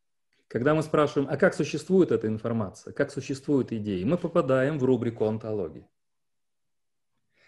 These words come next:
Когда мы спрашиваем, а как обоснованы эти идеи, насколько они объективны, насколько они истинны, мы попадаем в рубрику эпистемологии,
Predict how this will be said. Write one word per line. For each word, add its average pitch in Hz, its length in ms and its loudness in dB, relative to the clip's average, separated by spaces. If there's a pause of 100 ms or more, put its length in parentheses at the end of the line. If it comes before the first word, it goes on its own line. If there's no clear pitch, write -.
(180)
Когда 123 300 2
мы 185 100 4
спрашиваем, 151 640 0
а 139 80 -2
как 175 200 2
обоснованы 165 720 4
эти 107 200 -4
идеи, 104 100 0
насколько 165 380 2
они 160 120 0
объективны, 139 680 -2
насколько 139 400 2
они 123 140 2
истинны, 101 840 -6 (840)
мы 135 100 0
попадаем 170 440 4
в 135 80 4
рубрику 143 380 4
эпистемологии, 135 960 0